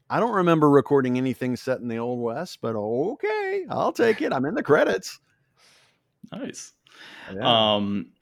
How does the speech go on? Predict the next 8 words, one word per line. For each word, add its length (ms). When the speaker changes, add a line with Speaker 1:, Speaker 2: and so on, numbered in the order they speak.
Speaker 2:
so 160
you 80
mentioned 300
a 40
Netflix 440
component, 440
though. 160
So 380